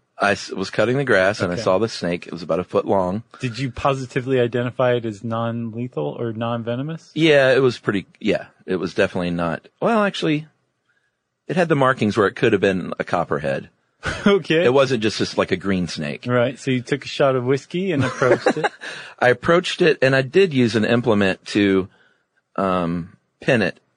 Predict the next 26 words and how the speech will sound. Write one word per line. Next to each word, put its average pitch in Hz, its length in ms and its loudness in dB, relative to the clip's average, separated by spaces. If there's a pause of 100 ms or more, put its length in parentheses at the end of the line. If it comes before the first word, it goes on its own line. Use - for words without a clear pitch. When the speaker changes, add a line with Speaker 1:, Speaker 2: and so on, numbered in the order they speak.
(520)
Speaker 1:
but 95 100 -2
I 98 40 0
can't - 300 -6
remember 139 220 0
what 113 140 4
I 104 40 4
used. 92 380 0
It 87 40 -6
was - 100 -8
something, 113 460 -2 (500)
you 113 80 -4
know, 87 240 -4 (880)
blunt 104 480 2
and 90 160 -4
soft. 92 400 0
It 82 60 0
wasn't, 95 340 0
you 87 80 -4
know, 71 220 -8 (340)
an 90 140 -6
axe, - 340 -4 (260)
you 87 140 -6
know, 76 140 -6
head. 78 300 -4 (580)
Speaker 2:
<laughs> 90 200 -10
Right. 110 280 -12